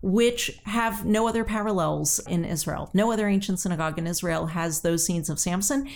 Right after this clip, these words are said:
and there's only one other ancient synagogue in Israel that has any scene of Samson at all.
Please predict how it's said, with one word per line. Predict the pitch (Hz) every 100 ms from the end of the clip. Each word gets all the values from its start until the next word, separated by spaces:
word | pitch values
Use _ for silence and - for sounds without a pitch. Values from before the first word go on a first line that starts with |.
| -
and | 196
there's | 196 202
only | 208 190
one | 170 247 302
other | 208 185
ancient | 175 - 165
synagogue | - 170 160 156
in | 160
Israel | 156 - 160
that | 156
has | 165 170 160 -
any | 220 294 202
scene | - 147 147
of | -
Samson | 156 151 - 151
at | 151
all. | 151 -